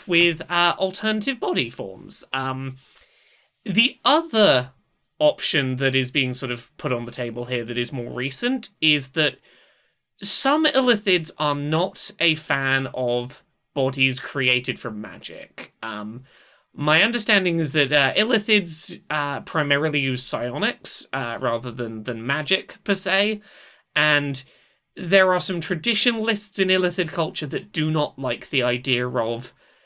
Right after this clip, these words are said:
magic being the thing that their body is made of. Uh, and so in recent years, uh, work has been done on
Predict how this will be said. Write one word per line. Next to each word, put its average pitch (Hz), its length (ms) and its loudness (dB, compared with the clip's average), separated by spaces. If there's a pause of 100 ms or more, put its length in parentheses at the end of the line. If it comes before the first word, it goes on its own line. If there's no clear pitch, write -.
(520)
magic 139 840 0
being 135 340 0
the 127 100 0
thing 120 400 -4
that 113 180 -6
their 117 140 0
body 101 360 -10
is 104 140 -10
made - 240 -16
of. - 320 -14 (680)
Uh, 120 340 2
and 143 140 -6
so 147 160 0
in 160 220 -2
recent 240 600 0
years, 120 640 -2
uh, 120 260 -10
work 131 320 2
has 151 120 -2
been 156 220 -2
done 127 340 2
on 123 520 -6